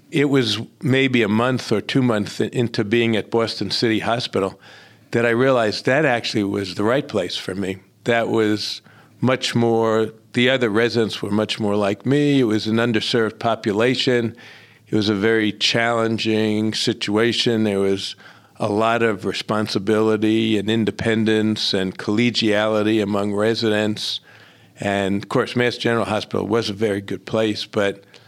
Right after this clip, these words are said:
i-, it was pretty clear that that would not have been the place for me. And so I tell students, you know, sometimes, uh, thank God for unanswered prayers, and sometimes you actually wind up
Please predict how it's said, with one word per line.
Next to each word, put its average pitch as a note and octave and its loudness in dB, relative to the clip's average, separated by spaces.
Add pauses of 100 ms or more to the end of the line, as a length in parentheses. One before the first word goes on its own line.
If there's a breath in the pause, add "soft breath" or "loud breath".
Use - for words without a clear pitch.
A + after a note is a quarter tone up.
(920 soft breath)
i-, - -6
it D3 2
was B2 2
pretty B2+ 0
clear C3 2
that G#2+ 0
that - 0
would A#2 0
not A2+ 0
have G#2+ -2
been G2+ -4
the G2+ -8
place G2 -4
for - -6
me. G2 -4
And G2 -6
so A#2 2
I A2+ 2
tell C3 0
students, A2+ -2
you A2+ 0
know, G2+ 0
sometimes, A#2+ -2 (920 loud breath)
uh, G2 -2
thank B2+ -2
God A2+ 0
for A2 -2
unanswered A2+ 0
prayers, C3+ 2
and G2+ -2
sometimes D#3 0
you A#2 4
actually A#2+ 0
wind A2 0
up A#2 0